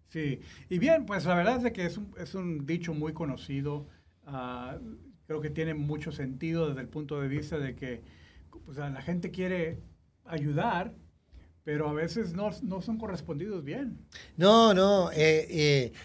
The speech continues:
Speaker 2: yo sé que cuando uno da no, no tiene que pedir, no tiene que esperar nada del otro.
Speaker 1: Ujú.
Speaker 2: Decía, decía el, el libertador de mi patria, dice, "No esperéis nada más que de vosotros mismos". Eh, eh, eh, y,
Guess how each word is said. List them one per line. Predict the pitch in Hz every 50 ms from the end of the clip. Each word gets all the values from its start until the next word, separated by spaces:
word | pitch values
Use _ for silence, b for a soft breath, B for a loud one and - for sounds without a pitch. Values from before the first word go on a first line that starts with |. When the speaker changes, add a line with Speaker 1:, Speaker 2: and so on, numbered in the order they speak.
| B B
Speaker 2:
yo | - 233
sé | 214 247 277
que | 226 233 202 - - - _ _
cuando | - 160 160 156 175
uno | 190 202 202 196
da | 190 196 202 208
no, | 190 190 185 -
no | - 147 160 156
tiene | - 180 185 185 180
que | 175 156
pedir, | 156 151 143 147 151 160 156 165
no | 147 151
tiene | 147 175 175 175
que | 151
esperar | 147 143 - 143 135 135 131 123
nada | 131 135 135 131 123 117
del | 117 113 113
otro. | 110 104 - 95 95
Speaker 1:
Ujú. | 92 - 135 120 131 123 - - -
Speaker 2:
Decía, | 123 107 - - 139 139 135 131 127
decía | 120 - 117 120 110 - - 131 131 127 127 123 120 113 110 107 104 b b b b b b -
el, | 117 110 135
el | 139 127 110
libertador | 117 117 120 113 117 120 127 143 160
de | 156
mi | 147 143
patria, | 143 147 156 147 147 143
dice, | 143 147 143 - 139 135 131 131 127 123 B B B B B -
"No | 131 131 147
esperéis | 165 160 160 - - 156 151 160 160 147
nada | 147 156 156 151 151 143
más | 147 156 143
que | 143 151 139
de | 139
vosotros | 131 127 127 - 147 139 147 135 123
mismos". | 147 156 131 127 123 127 143 143 B B B B B B B B B B -
Eh, | - 127 135 135 -
eh, | - 127 127 135 135 127 120 139
eh, | - -
y, | - 135 127 123 120 117 127 -